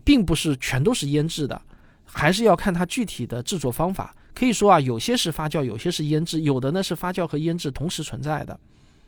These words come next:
比如说有些酸菜腌制的时候呢，要加入一些卤水的原液，那这个呢，显然就有发酵了。而有些呢，它可能就是纯粹用这个一种腌制料啊，直接给它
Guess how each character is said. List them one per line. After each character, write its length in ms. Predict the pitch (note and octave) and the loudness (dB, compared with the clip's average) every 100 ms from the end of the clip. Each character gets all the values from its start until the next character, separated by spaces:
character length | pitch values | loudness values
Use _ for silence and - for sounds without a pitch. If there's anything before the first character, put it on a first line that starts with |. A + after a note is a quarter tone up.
| - | -2
比 60 | C#3+ | 6
如 80 | E3+ | 6
说 180 | G3+ G3 | 8 4
有 160 | D3 B2+ | 4 6
些 180 | A3+ | 6
酸 240 | G#3+ G3+ G3 | 6 2 0
菜 220 | G3+ D#3 - | 0 0 2
腌 200 | F3+ F#3+ | 2 2
制 140 | F3+ | 0
的 100 | C#3+ | 0
时 160 | - B2 | -2 -4
候 140 | C3 | -2
呢， 200 | B2 B2+ | -2 -4
要 140 | D3+ C3+ | -2 -2
加 240 | E3 D#3 | 0 0
入 220 | D#3+ C#3 | 2 0
一 80 | B2+ | -2
些 240 | B2+ C#3 | -2 -2
卤 300 | C3 B2+ B2+ | -2 0 0
水 180 | G3+ A2 | 0 -4
的 240 | G#2+ A2 A2 | -4 -6 -6
原 180 | G#2+ C3 | -6 -2
液， 200 | F#3 - | -4 -4
那 180 | - C#3 | -4 -4
这 160 | B2+ F#3 | 0 -2
个 100 | A#2 | -2
呢， 140 | A2 | -6
显 160 | - G#2+ | -8 -8
然 100 | A#2 | -6
就 140 | C3+ | -4
有 140 | A#2+ | -4
发 160 | A2+ D3+ | -2 2
酵 240 | F3+ E3+ | 4 4
了。 160 | G#2+ - _ - - | 2 -4 _ -20 -12
而 140 | - F#3+ | 0 4
有 160 | D#3+ | 4
些 160 | A#2 G#3 | 4 4
呢， 160 | A3 D3+ | 4 -2
它 120 | D3+ | -4
可 140 | - | -4
能 140 | A2+ C3 | -4 -2
就 120 | D#3 | -2
是 200 | C3 B2 | -2 -6
纯 340 | - - A#2+ | -6 -4 -4
粹 340 | E3+ G#3 D#3 - | 0 0 -2 -6
用 340 | E3+ D3+ C3 - - - - | -2 -2 -2 -10 -12 -12 -8
这 160 | - | -4
个 200 | C3 B2 | -2 -2
一 100 | - | -4
种 160 | C#3 C3 | -4 -2
腌 220 | E3 F#3 | 2 2
制 180 | G3 F#3+ | 2 -2
料 220 | F3+ D3+ | -2 -4
啊， 180 | - - | -6 -10
直 180 | - A#2+ | -8 -6
接 160 | C#3+ | -4
给 140 | D3 B2+ | -4 -6
它 240 | - C3 | -12 -14